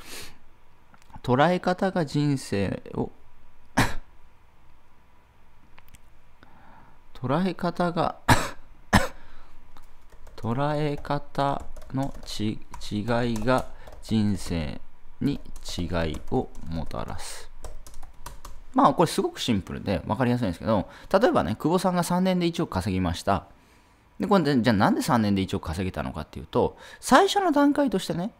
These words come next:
最初の段階として、まあ、そのね、ネットビジネスの塾に入るわけなんだけども、その時にね、ぼ-、久保さんがね、捉え方で、こういう捉え方してたら、まず絶対ないわけですよ。どういうことかっていうと、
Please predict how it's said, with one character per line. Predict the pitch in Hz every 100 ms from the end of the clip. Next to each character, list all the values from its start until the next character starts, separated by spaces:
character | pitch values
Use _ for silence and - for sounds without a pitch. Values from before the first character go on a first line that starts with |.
| -
最 | - - 254
初 | 269
の | 277
段 | 254 240
階 | 226 208
と | 202
し | 175
て、 | - 170 - - - - - _ -
ま | 165
あ、 | 156
そ | 113
の | 92 87
ね、 | 131 165 -
ネ | 113
ッ |
ト | - 131
ビ | 123
ジ |
ネ | 101
ス | 87
の | 85
塾 | 90 120
に | 98
入 | 82 135
る | 95
わ |
け | 82
な | 62
ん |
だ | -
け | -
ど | -
も、 | 180 156 - - - - -
そ | - 254
の | 381
時 | 359 78
に |
ね、 | 73 104 - - _ -
ぼ-、 | 110 110
久 | - - 220
保 | 320
さ | 339
ん |
が | 339
ね、 | 339 330
捉 | 180 214
え | 233
方 | 226 170
で、 | 82 90 - - - _ _
こ | - 247
う |
い | 247
う |
捉 | 240 240
え | 240
方 | 233 160
し | -
て | -
た |
ら、 | 85
ま | 95 95
ず | -
絶 | 139 -
対 | 277
な | 262
い |
わ | 120
け |
で | -
す |
よ。 | - - _
ど | 147
う |
い | 143
う |
こ |
と | 87
か | -
っ |
て | -
い | -
う |
と、 | - 147